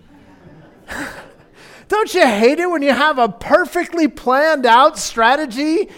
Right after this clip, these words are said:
and you tell God about it and he sort of chuckles and says, "No"? And, and this happened to him again and again and again. And now they're sort of stuck and they have no idea where to go. It seemed like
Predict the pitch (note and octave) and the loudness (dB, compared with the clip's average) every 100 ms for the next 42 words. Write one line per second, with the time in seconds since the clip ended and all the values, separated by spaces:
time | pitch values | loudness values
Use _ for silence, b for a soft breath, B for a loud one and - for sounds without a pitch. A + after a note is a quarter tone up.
0 | B B - A#3 B3 C4 - D#4+ D4 G#3+ | B B -2 0 0 -2 4 6 6 4
1 | C4 C#4+ C4+ C#4 D#4 E4+ C4+ G3 A3 B3+ | 4 4 4 4 4 2 -2 -2 -4 -4
2 | - B3 F#3+ - A#3+ B3 D4+ A#3 G#3 - | 0 0 0 -2 -4 -2 -2 -2 -6 -4
3 | G#3 F3 D3 C#3+ D#3+ A#3 G#4+ D4 - _ | -6 -6 -8 -10 -4 -2 -4 -6 -20 _
4 | b b b b b b b b - A#3 | b b b b b b b b -4 -2
5 | A#3+ B3 B3 - - A3+ A#3 A#3 - F3+ | 0 -2 -8 -16 -6 -4 -2 -4 -10 -10
6 | B3 C#4+ E4+ D4 C#4+ A#3 - G#3 G3 G#3 | -8 -6 -4 -4 -4 -6 -2 -2 -2 -4
7 | F#3+ F3+ G#3+ A#3 A3+ G3+ F#3+ E3+ G#3 G#3 | -8 -4 -2 -2 -4 -8 -8 -6 -6 -6
8 | G3+ - F3+ F3+ D#3 A#3 C#4 G#3 G3 G3+ | -8 -12 -10 -10 -8 -6 -6 -6 -8 -6
9 | G#3 C#4+ E4+ G#3+ G#3+ - D4 C#4+ F#3 - | -2 -2 -2 -2 -4 -4 -4 -4 -6 -6
10 | D4+ D4+ A#3 G3+ G3+ A#3+ G#3 G3+ D4 E4 | -4 -4 -4 -4 -2 -2 -2 -2 -2 -4
11 | - G#3+ F#3 F3+ C#4+ G3 F3+ F#3+ B B | -4 -2 -4 -4 -2 0 0 -2 B B
12 | B B - A3 B3 A#3+ G#3+ G#3 B3 F3+ | B B -2 2 2 0 -4 -2 0 0
13 | F3 - D4+ F4 E4+ G#3+ E3 C#3 D#3 B3+ | -2 -8 -6 -6 -6 -4 -6 -4 -4 -4
14 | - - | -6 -20